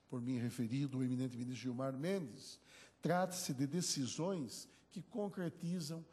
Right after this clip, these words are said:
diretamente o próprio texto da Constituição.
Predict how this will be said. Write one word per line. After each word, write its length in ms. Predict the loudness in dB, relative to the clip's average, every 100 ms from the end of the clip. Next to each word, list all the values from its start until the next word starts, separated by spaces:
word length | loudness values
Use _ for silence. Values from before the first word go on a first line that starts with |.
| -20 -12
diretamente 1400 | 0 6 8 8 6 4 6 4 4 0 0 -4 -10 -16 -20 _
o 100 | -4
próprio 440 | -4 2 0 2 -6
texto 720 | -6 0 0 2 -2 -6 -12 -20 -20 -4
da 140 | 0
Constituição. 880 | 0 0 -2 -2 -2 -2 -2 -2 -4